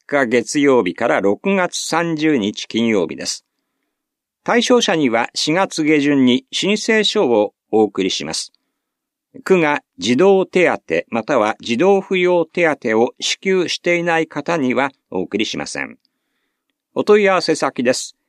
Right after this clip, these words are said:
区役所六階六番の子育て若者支援課。電話は五二四六の一二三二番です。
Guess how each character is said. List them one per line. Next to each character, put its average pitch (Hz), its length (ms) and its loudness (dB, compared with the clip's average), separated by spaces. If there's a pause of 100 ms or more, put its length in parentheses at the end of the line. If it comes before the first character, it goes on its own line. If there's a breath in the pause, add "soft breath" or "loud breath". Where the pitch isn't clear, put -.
(100)
区 - 140 -2
役 240 240 0
所 - 260 -4
六 - 240 -4 (200)
階 135 420 0 (140)
六 131 300 2
番 92 320 -2
の 87 200 -4 (140)
子 - 160 -2
育 190 380 0
て 76 380 -8
若 - 400 -2
者 160 300 0
支 - 200 -2
援 80 240 -4
課。 - 200 -8 (360)
電 123 240 2
話 117 140 2
は 123 240 0
五 160 360 2
二 147 360 0
四 131 260 2
六 120 280 -2
の 143 200 0 (160)
一 170 380 -2
二 151 280 -2
三 156 440 -4
二 123 180 -2
番 64 220 -8
で 64 120 -10
す。 - 200 -10